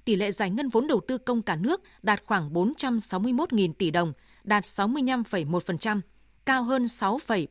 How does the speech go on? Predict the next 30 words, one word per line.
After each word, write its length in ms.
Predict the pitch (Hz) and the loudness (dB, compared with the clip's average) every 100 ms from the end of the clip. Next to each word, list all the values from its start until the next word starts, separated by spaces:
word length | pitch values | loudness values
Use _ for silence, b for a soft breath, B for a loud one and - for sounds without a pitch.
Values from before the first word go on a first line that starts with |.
| - | -2
bảy 160 | 214 | 0
mươi 140 | 156 208 | 0 0
bảy 200 | 214 151 | -2 -2
phần 220 | 185 156 | -4 -4
trăm 280 | - 226 208 B B | -2 -2 -4 B B
so 200 | - 240 | -2 0
với 120 | 214 | 0
cùng 220 | 233 185 | 2 0
kỳ, 280 | 170 180 151 b b b b | 2 0 0 b b b b
và 160 | - 220 | 0 2
số 260 | - 214 285 | 4 2 2
tuyệt 200 | 247 - | 0 2
đối 280 | 185 214 320 | 2 2 2
cao 180 | 285 277 | 0 0
hơn 260 | 247 269 240 b b | 2 0 0 b b
so 240 | - 240 | 0 0
với 140 | 190 214 | 2 0
cùng 220 | 233 180 | 0 0
kỳ, 300 | 190 180 160 b b | 2 2 0 b b
hơn 220 | - 285 262 | -6 -2 0
một 140 | 208 | -2
trăm 240 | 277 269 | -2 -4
hai 200 | 233 247 | -4 -4
mươi 120 | 262 254 | -4 -4
hai 260 | 240 254 | -2 -4
phẩy 300 | 233 214 160 | -2 -2 -2
sáu 260 | 127 - 185 | -2 0 0
nghìn 260 | 302 233 | 2 0
tỷ 160 | 156 170 | 0 0
đồng. 220 | 165 165 | 0 -2